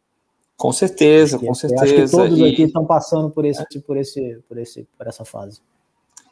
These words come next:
Speaker 1: É, e eu acho que é isso que a gente pode, de certa forma, talvez, a, a, aprender com a pandemia, né? A pandemia, ela fez todo mundo se reinventar, lógico, assim, aqui tem, é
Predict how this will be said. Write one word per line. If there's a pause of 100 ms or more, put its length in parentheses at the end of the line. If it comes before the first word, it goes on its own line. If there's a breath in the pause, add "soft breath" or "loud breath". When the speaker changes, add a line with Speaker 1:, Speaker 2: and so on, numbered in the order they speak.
(120)
Speaker 1:
É,
e
eu
acho
que
é
isso
que
a
gente
pode,
de
certa
forma,
talvez,
a,
a,
aprender
com
a
pandemia,
né?
A
pandemia,
ela
fez
todo
mundo
se
reinventar,
lógico,
assim,
aqui
tem,
é